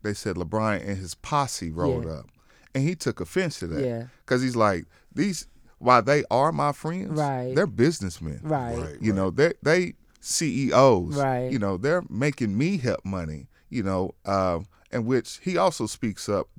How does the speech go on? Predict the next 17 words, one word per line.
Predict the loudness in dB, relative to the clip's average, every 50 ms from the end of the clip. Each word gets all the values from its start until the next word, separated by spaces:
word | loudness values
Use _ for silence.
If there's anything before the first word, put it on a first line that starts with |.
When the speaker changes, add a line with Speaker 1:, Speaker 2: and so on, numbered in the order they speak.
| -20 -20 -20 -20 -20 -16 -10 -6
Speaker 1:
uh, | -4 -2 -2 -2 -4 -4 -6
you | -6 -4
know, | -4 -2 -2 -2
v-, | -2 -4 -8 -8 -10
about | -12 -8 -4 0 2 2 2 0 -2 _ _ -20 _ -8
community | -6 -4 -2 -2 -2 -2 -4 -4 -6 -6 -6 -6
issues, | -6 -6 -6 -6
right? | -6 -6 -6 -6 -8
Speaker 2:
Right. | -10 -12 -14 -20 -20 -20 _ _ _ _ _ _ _ _ _ _
Speaker 1:
He | -4 -2 0 0 0 0 -2 2
is | 4 4 6 6 4 2 0 -4 -4 0
arguably | 2 2 4 4 2 0 0 0 0 -2 -2 -2 -6 -8 -6
the | -8 -6
biggest | -2 0 0 2 2 2 2 2 2 0 -4 -10 -12 -14 -18 -20 -20 -20 -20 -20 -20 _ _
celebrity | -10 -6 -2 2 4 6 6 6 6 4 0 -2 -2 -2 -4 -4 -6
Speaker 2:
Mm-hmm. | -8 -10 -8 -2 2
Speaker 1:
athlete | 4 6 6 6 4 0 -4 -4 -4 -4 -6 -8